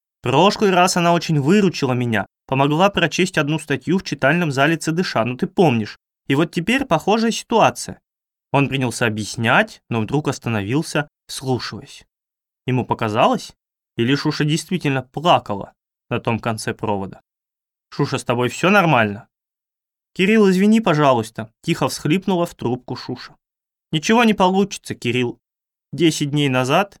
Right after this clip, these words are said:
бабулечку Толечку уволили из Ц Д Ш». Сколько Кирилл себя помнил, ему всегда нравилось искать, измышлять тайные связи между явлениями,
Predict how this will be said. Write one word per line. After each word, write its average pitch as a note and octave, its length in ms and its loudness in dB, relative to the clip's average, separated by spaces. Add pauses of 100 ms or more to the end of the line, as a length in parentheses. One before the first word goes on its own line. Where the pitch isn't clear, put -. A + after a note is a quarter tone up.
(140)
бабулечку C3+ 640 -2
Толечку D3+ 600 -4 (200)
уволили C3+ 680 2 (260)
из A#2 140 -4
Ц - 160 -6
Д A2+ 120 -2
Ш». - 320 -6 (1900)
Сколько G#3 480 0
Кирилл D3 300 2
себя A#2 280 0
помнил, A#2+ 500 0 (300)
ему E3+ 200 4
всегда C3+ 380 0
нравилось C#3 540 2
искать, - 580 -4 (140)
измышлять G#2+ 760 0 (380)
тайные G#3 320 6
связи D#3 380 2
между C#3 300 0
явлениями, A2 720 0